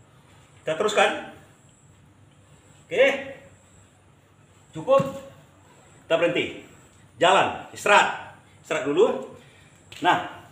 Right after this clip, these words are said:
setelah itu berapa lama? Ulangi lagi. Fokus lagi ke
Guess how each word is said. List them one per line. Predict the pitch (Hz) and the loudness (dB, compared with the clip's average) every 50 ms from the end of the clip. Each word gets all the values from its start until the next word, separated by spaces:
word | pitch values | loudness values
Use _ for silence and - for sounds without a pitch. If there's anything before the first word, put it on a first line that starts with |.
| _ _ | _ _
setelah | - - 165 208 226 247 240 233 | -10 -4 0 4 6 6 6 6
itu | 240 233 - - - - - | 4 2 0 -2 -6 -10 -6
berapa | - 180 185 185 | 0 2 4 6
lama? | 185 190 202 233 247 - - - - - - - - - - | 6 6 6 6 2 -2 -4 -8 -14 -20 -20 -20 -16 -6 2
Ulangi | 196 247 254 262 269 | 4 4 6 6 6
lagi. | 277 247 240 247 247 254 - - - - - - - - _ - - _ _ _ | 6 6 4 2 0 -4 -8 -14 -20 -20 -20 -20 -20 -20 _ -20 -20 _ _ _
Fokus | _ - 226 240 254 240 254 | _ 2 2 2 2 2 2
lagi | 277 269 262 247 247 | 2 2 2 2 2
ke | 240 247 | 2 2